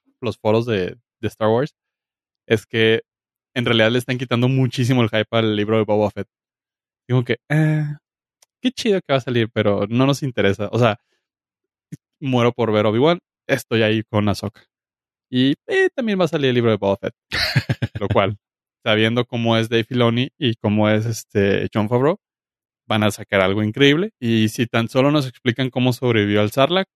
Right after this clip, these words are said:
Speaker 1: valió la pena.
Speaker 2: Desde ahí, ya con eso.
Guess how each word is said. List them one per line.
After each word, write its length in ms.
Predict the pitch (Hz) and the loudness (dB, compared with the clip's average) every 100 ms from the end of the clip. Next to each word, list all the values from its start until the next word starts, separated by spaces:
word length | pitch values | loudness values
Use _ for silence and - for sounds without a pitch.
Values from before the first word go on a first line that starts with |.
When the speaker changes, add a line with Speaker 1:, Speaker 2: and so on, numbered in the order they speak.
| _ _ _ _ | _ _ _ _
Speaker 1:
valió 200 | 98 95 | -2 0
la 100 | 92 | 0
pena. 260 | 98 104 _ _ _ _ _ _ _ | -2 -10 _ _ _ _ _ _ _
Speaker 2:
Desde 240 | 92 101 95 | -2 2 2
ahí, 300 | 90 92 - _ | 2 -2 -6 _
ya 160 | - 90 | -12 -10
con 180 | - 92 | -4 -2
eso. 200 | 85 - | -2 -8